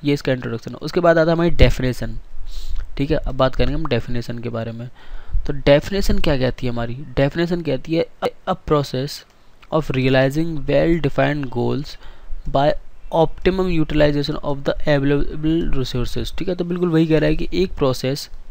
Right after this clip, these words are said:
ठीक है, जो हमारा गोल है, ठीक है, उसको realize करने या वहाँ तक पहुँचने के लिए हम अपने resources का जो optimum utilization करते हैं available resources का, उसी को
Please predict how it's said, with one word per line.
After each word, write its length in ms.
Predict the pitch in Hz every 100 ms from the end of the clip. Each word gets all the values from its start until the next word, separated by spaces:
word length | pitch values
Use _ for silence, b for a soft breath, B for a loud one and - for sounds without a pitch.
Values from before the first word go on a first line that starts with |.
| - - - -
ठीक 160 | 147
है, 120 | 180 165 B B B B B -
जो 180 | 143 185
हमारा 540 | 165 160 151 170 175
गोल 560 | - 156 135 147 156 160
है, 360 | 135 135 147 180 -
ठीक 160 | 147 147
है, 60 |
उसको 360 | - 160 - 170
realize 460 | 139 131 131 139 -
करने 280 | 143 151
या 220 | 156 151 151
वहाँ 280 | 147 131
तक 140 | - 170 -
पहुँचने 440 | 135 127 - 160
के 140 | 156 135
लिए 340 | 123 123 143 - B B -
हम 220 | 147 -
अपने 300 | 156 156 175
resources 600 | 156 131 - 139 - 170
का 120 | - 151
जो 160 | 160 -
optimum 520 | 160 151 - 185 185
utilization 640 | 151 143 143 139 139 143 151
करते 340 | 135 123 -
हैं 240 | 123 113 113 - - -
available 400 | 139 131 143 139
resources 460 | 135 127 127 127
का, 120 | - - -
उसी 240 | 139 170
को 400 | - 160 160 165